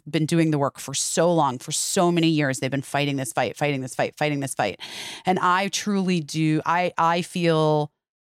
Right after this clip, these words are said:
I feel embarrassed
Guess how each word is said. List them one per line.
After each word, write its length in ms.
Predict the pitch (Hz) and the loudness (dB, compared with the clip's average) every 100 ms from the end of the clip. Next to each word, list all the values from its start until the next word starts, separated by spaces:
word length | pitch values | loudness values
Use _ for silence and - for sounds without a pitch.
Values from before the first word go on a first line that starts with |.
| _ _ - | _ _ -4
I 200 | - 165 | 0 0
feel 760 | 170 - 185 170 165 156 156 - | -4 -6 0 2 4 4 2 0
embarrassed 1000 | 165 147 143 147 147 143 143 - - | -2 0 2 4 4 2 0 -6 -8